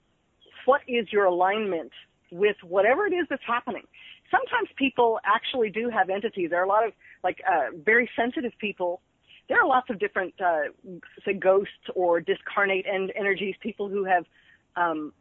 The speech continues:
lived and then died abruptly for some reason, and so their spirit is unable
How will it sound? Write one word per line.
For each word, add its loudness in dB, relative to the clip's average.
lived 2
and 0
then -2
died 4
abruptly 4
for -6
some -2
reason, -4
and -6
so -2
their 0
spirit 0
is -6
unable -2